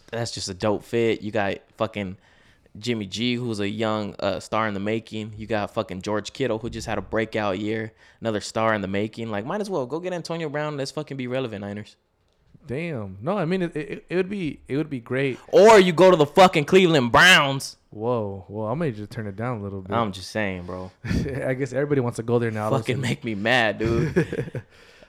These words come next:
Speaker 1: Um, yeah, so he requested a trade, but there was an official trade that went through already, and that's your boy, Joe Money Flacco,
Speaker 2: That's crazy, dude. That's
Speaker 1: getting
Speaker 2: a
Speaker 1: traded to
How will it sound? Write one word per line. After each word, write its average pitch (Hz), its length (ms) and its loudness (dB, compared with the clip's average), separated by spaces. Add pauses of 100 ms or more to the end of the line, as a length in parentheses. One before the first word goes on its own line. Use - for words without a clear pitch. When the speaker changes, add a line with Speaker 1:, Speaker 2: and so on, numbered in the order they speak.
(120)
Speaker 1:
Um, 117 400 2
yeah, 135 180 4
so 135 140 -4
he 156 140 -6
requested 196 500 -2
a - 20 -12
trade, 127 400 0 (420)
but 120 440 4
there 127 120 4
was 127 200 2
an 113 80 -2
official 147 440 -4
trade 120 260 -2
that 110 120 4
went 113 260 -4
through 147 260 2
already, 110 520 2 (320)
and 110 160 -4
that's 110 260 0
your 107 120 -4
boy, 104 480 0 (260)
Joe 117 300 0
Money 113 360 -4
Flacco, 101 760 -4 (320)
Speaker 2:
That's 135 160 -2
crazy, 110 420 -8
dude. 107 260 -8
That's 113 100 -8
Speaker 1:
getting 110 180 -4
Speaker 2:
a - 20 -20
Speaker 1:
traded 110 420 -2
to 117 460 -4